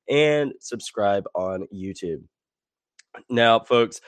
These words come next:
today is the regular season finale for the Carolina Hurricanes, and it is going to be, I wouldn't say a doozy, but one that'll be interesting to watch because we're taking on the New Jersey Devils tonight.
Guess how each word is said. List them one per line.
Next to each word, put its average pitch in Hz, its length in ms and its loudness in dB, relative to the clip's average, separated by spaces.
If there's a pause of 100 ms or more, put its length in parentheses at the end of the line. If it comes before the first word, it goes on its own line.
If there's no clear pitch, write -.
(140)
today 131 480 2
is 131 520 0
the 127 200 -6
regular 123 460 0
season 120 400 -8
finale 117 520 -2
for 127 640 0
the 113 220 -6
Carolina 104 800 -2
Hurricanes, 101 800 -2
and 113 340 -2 (460)
it 160 340 0 (220)
is 131 240 -4
going 147 320 0
to 147 160 -6
be, 139 560 -4 (880)
I 233 160 2
wouldn't 196 260 4
say 131 200 4
a 110 40 0
doozy, 98 680 -6
but 107 240 -4 (320)
one 190 240 0
that'll 240 180 4
be 196 160 0
interesting 160 680 0
to 151 140 -6
watch 107 580 2
because 110 360 0
we're 143 180 0
taking 127 280 2
on 147 120 2
the 135 40 -2
New 110 220 -4
Jersey 101 320 -6
Devils 87 420 -10
tonight. 90 480 -8